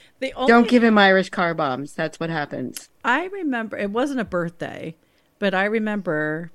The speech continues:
Speaker 1: being at my grandmother's house. Now, this was many, many, many, many years ago, and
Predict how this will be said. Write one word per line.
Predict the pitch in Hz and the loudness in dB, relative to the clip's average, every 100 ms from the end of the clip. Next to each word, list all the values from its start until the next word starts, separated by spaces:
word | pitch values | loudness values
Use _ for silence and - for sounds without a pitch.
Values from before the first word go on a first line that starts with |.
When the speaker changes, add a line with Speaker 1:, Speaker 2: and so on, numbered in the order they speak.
| - | -6
Speaker 1:
being | 185 196 | -4 -2
at | 208 | -4
my | 185 | -6
grandmother's | 151 185 180 165 165 - | -4 -4 -4 -4 -6 -6
house. | 160 170 175 - - - _ _ _ _ | -8 -6 -10 -12 -16 -20 _ _ _ _
Now, | - 190 175 185 180 | -6 -2 -2 -6 0
this | 233 - | 2 2
was | - 392 - | -2 -8 -4
many, | 190 180 175 190 202 | -2 -2 -2 -2 -2
many, | 202 185 185 | -2 -4 -6
many, | 170 170 170 | -8 -6 -6
many | 165 165 | -8 -6
years | 160 160 156 | -6 -6 -6
ago, | 160 156 151 | -8 -8 -8
and | 165 160 | -8 -10